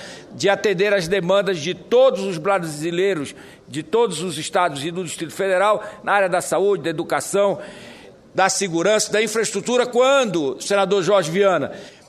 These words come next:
permite melhoria da arrecadação desses estados. Hoje pela manhã, na cai, mu-, é, presidida com a competência do senador Lindenberg,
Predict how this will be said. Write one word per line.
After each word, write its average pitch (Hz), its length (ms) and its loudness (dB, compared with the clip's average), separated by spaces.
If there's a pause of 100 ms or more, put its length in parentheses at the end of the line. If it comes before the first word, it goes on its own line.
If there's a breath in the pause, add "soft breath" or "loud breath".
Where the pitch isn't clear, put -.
(120)
permite 214 680 -4
melhoria 233 760 -2 (160)
da 202 180 0
arrecadação 226 1300 -2
desses 180 360 -4
estados. 156 600 -2 (2500 loud breath)
Hoje 247 320 6
pela 254 240 2
manhã, 226 480 0
na 170 160 -2
cai, 196 540 0 (760)
mu-, 190 200 -8 (1120)
é, 175 340 0
presidida 185 880 -2 (420)
com 175 160 -2
a 180 60 -2
competência 202 760 -2
do 175 140 -4
senador 185 480 0
Lindenberg, 165 840 -2